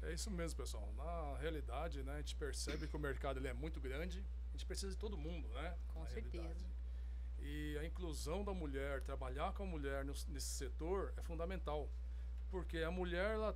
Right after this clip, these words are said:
Speaker 1: tem uma persistência, uma inteligência que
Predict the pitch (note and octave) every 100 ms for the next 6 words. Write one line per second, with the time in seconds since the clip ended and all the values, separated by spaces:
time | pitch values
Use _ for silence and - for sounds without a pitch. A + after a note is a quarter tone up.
0 | - F3+ G3+ G#3 G#3 - - E3 C#3+ -
1 | G3+ - - - D#3 F#3 F#3 - D#3 D#3+
2 | D3 F3 F3 C#3 - D#3 G#3 - - -
3 | - - - - - - F3 G3+